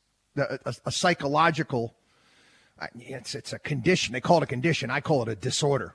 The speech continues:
Uh, it's called the Dunning-Kruger effect. Yeah, the Dunning-Kruger effect. They don't know what they don't know.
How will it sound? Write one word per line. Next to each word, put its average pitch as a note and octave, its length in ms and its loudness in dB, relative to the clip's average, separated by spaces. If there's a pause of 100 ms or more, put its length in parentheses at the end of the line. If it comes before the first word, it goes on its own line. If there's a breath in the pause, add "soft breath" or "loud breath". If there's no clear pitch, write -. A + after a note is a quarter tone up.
(960)
Uh, B2 200 0
it's F#3+ 180 4
called B3+ 220 10
the G3 80 8
Dunning-Kruger A3 920 8
effect. - 520 -2 (1080)
Yeah, E3+ 260 6 (360)
the D#3+ 100 0
Dunning-Kruger D#4 840 8
effect. - 500 0 (380)
They G#3 220 8
don't D#4+ 340 10
know A#3+ 500 12 (280)
what E3 260 8
they D#3+ 120 6
don't D3 300 6
know. G#3 320 10